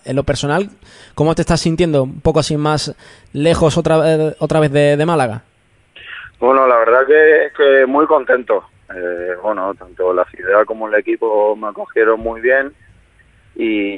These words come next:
Speaker 2: y nada, como te he dicho, yo salí de Málaga para, para contar los máximos minutos posibles, es lo que estoy haciendo, así que, bueno,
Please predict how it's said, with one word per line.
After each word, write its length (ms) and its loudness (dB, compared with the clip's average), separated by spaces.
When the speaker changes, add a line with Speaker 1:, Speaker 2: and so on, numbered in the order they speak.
Speaker 2:
y 160 -12
nada, 360 2
como 240 0
te 80 2
he 80 4
dicho, 260 -4
yo 480 0
salí 220 2
de 140 2
Málaga 400 0
para, 380 -4
para 280 -6
contar 340 -6
los 140 -8
máximos 560 -10
minutos 400 -6
posibles, 640 -4
es 140 -4
lo 100 -2
que 80 -6
estoy 240 -6
haciendo, 540 -4
así 140 -4
que, 80 -14
bueno, 180 -20